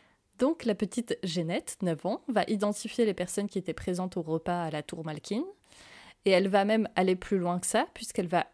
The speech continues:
accuser sa mère, raconter qu'elle a un chien marron comme familier, un chien qui s'appellerait Ball, ce qui est plutôt cool comme, euh, nom de chien, mais clairement ça arrange pas le cas de sa mère.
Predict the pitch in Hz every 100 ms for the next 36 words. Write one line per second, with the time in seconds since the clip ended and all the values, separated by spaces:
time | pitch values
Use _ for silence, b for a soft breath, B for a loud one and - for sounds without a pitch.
0 | _ 220 226 - 196 202 - 170 170 233
1 | 359 - B B B B - 185 - 202
2 | - 208 214 180 170 175 185 - - 185
3 | 202 214 202 185 180 196 180 180 - 190
4 | 190 175 180 220 233 202 185 - 196 -
5 | - 185 185 180 165 - 190 190 247 269
6 | 269 B B B B _ - 175 - 190
7 | 190 - 214 - 214 170 165 165 170 -
8 | 254 262 180 156 151 151 - - 165 170
9 | - 160 156 151 160 170 160 170 160 160
10 | 160 269 -